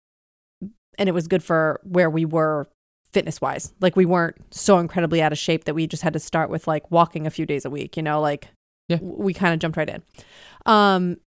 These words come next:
Speaker 1: and that being said, I felt like it was, i-,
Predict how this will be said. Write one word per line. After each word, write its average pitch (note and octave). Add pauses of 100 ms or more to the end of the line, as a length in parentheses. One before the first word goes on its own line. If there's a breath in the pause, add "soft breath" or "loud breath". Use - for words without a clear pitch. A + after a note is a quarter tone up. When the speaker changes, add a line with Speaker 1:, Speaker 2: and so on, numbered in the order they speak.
(120)
Speaker 1:
and F#3+
that G#3+
being E3+
said, A#3+
I F3
felt F3
like F3
it F#3+
was, E3+ (800 soft breath)
i-, G3+